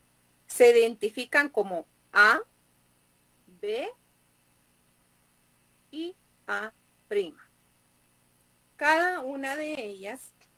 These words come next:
comienza con el sustantivo en plural soldados.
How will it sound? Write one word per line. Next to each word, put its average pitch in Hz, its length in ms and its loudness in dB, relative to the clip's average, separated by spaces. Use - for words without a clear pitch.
comienza 311 540 -2
con 285 200 -4
el 254 120 -4
sustantivo 269 1000 -2
en 294 100 -4
plural 233 480 2
soldados. - 960 -2